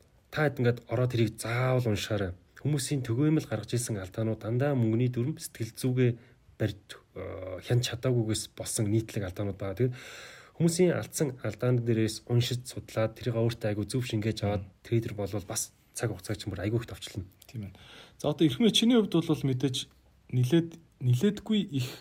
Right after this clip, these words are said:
Speaker 2: хэмжээгээр эргэлт эргэлттэй арилжаа хийж байгаа. А тийм үед бол 1% гэдэг бол бас
Speaker 1: том
Speaker 2: том а дүнгэж эхэлж байгаа залуугийн хувьд бол одоо цаа чинь за сая 500-ийн цалинтай залуу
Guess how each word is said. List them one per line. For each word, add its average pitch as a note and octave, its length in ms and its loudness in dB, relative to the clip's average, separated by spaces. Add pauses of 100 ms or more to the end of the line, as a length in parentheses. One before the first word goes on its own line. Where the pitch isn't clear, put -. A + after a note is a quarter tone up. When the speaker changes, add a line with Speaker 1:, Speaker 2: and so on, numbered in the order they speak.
(500)
Speaker 2:
хэмжээгээр B2 560 4 (480)
эргэлт - 1500 -10 (100)
эргэлттэй B2 640 2 (400)
арилжаа A#2+ 400 -2
хийж - 160 -8
байгаа. A2 160 -10 (320)
А A2+ 80 0
тийм F#3+ 240 4
үед D#3+ 240 4
бол B2+ 80 0
1% C3 800 0
гэдэг A#2+ 240 -4
бол A2+ 160 -4
бас - 400 -2 (400)
Speaker 1:
том - 320 0
Speaker 2:
том A2 320 -4 (560)
а G#2 400 -8 (520)
дүнгэж A#3 320 6
эхэлж - 240 0
байгаа G3 160 8
залуугийн B2 480 2
хувьд - 80 -10
бол G#2+ 240 -6
одоо C3+ 160 -2
цаа D#3 160 2
чинь C3 400 0
за C3 160 -2
сая E3 200 0
500-ийн D#3 560 2
цалинтай B2+ 520 -2
залуу D#3+ 400 -2